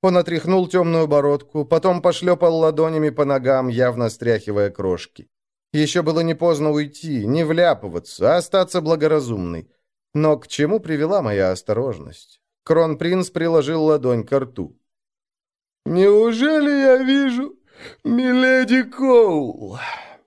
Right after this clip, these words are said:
Латник помялся. Когда в целом городе не осталось друзей, прибивайся к врагам.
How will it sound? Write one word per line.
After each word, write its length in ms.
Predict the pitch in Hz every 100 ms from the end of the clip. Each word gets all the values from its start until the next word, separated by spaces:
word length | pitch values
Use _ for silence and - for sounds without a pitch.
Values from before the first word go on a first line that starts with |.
| _ _ _ _ _
Латник 640 | 160 170 185 185 185 180 -
помялся. 680 | 185 156 107 82 - - _ _ _ _ _ _
Когда 300 | 202 190 214
в 60 |
целом 320 | - 208 196 190
городе 280 | 185 165
не 100 | 160
осталось 480 | 160 151 170 165 151
друзей, 460 | 127 143 135 156 170
прибивайся 640 | 185 165 139 135 120 143
к 80 | 131
врагам. 460 | 135 156 185 123